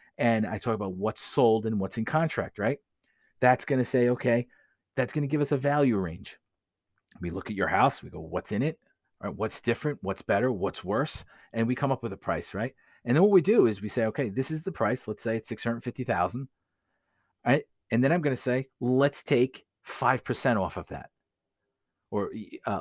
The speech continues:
okay, so now I'm gonna go from that s-, six fifty, right? I'm not gonna list your house at six fifty. I'm gonna list it at five ninety-nine. We were doing the same exact thing back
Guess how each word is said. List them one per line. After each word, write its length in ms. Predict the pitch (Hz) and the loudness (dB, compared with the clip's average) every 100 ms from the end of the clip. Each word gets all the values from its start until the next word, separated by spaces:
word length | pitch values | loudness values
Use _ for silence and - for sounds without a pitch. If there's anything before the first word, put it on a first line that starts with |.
| - | -4
okay, 340 | 101 107 120 - | 0 0 0 -4
so 180 | - 110 | -2 2
now 380 | 123 160 139 | 4 4 4
I'm 120 | 82 110 | 2 -2
gonna 160 | 113 | -2
go 140 | 107 110 | -2 -4
from 200 | 113 101 | -2 -2
that 140 | 95 | -4
s-, 300 | - - - | -4 -8 -8
six 280 | - - 127 | -6 -4 -4
fifty, 320 | - 170 120 | -4 -6 -4
right? 260 | 107 117 131 | -4 -4 -2
I'm 120 | 113 135 | -2 -2
not 140 | 165 | -2
gonna 140 | 120 | -2
list 160 | 123 - | -4 -4
your 80 | 98 | -4
house 220 | 135 120 | -2 -4
at 80 | 92 | -8
six 200 | 95 - | -10 -8
fifty. 200 | 98 110 | -6 -4
I'm 80 | 110 | -2
gonna 100 | 107 | -4
list 140 | - | -6
it 80 | 98 | -8
at 80 | - | 0
five 240 | 120 107 | 0 2
ninety-nine. 420 | 110 107 120 92 - - - | -2 -2 -2 -4 -8 -20 0
We 140 | 120 | 4
were 120 | 131 | 4
doing 300 | 117 143 139 | 4 2 2
the 140 | 120 117 | 0 -2
same 480 | - - 127 151 156 | -2 -2 -2 -2 -4
exact 560 | 170 156 147 139 139 - | -8 -6 -4 -4 -6 -8
thing 380 | - 104 87 - _ _ _ _ _ _ _ _ _ _ | -4 -4 -4 -10 _ _ _ _ _ _ _ _ _ _
back 440 | - 110 101 - | 2 4 2 -4